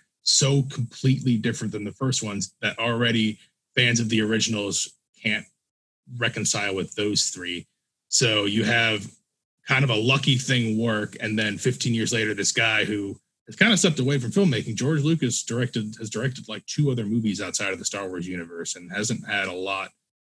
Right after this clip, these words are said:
to do with other, I mean, he produces, like, the Indiana Jones movies, but, like, he,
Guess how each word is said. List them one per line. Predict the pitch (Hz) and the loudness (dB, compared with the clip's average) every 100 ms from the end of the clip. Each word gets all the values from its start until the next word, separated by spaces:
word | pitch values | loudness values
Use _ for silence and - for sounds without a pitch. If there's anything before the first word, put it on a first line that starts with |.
| _ - | _ -20
to | |
do | 95 104 104 | -8 -2 0
with | 98 87 | 0 -4
other, | 98 95 90 87 _ _ - | -4 -4 -6 -10 _ _ -6
I | |
mean, | 104 | -2
he | 104 | -2
produces, | 101 92 104 - 98 107 | -2 0 0 0 -2 -4
like, | - | -4
the | 101 | -6
Indiana | 98 92 | -4 -4
Jones | 87 101 104 101 90 | -2 -4 -2 -4 -6
movies, | 90 90 92 92 | -10 -6 -4 -4
but, | 92 | -6
like, | 90 90 | -6 -6
he, | - 107 | 0 0